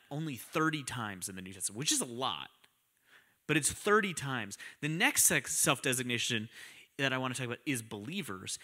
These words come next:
and that's used ninety-seven times. Three times as much is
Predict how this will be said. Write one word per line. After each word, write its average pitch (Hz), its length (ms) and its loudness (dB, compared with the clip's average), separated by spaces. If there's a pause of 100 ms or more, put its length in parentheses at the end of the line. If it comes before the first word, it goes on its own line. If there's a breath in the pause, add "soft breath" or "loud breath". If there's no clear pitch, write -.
(120)
and 151 100 -6
that's 175 140 -4
used 135 240 0
ninety-seven 175 1000 0
times. 107 380 -6
Three 247 460 2
times 196 480 2
as 127 160 2
much 120 500 0 (1040 loud breath)
is 151 320 4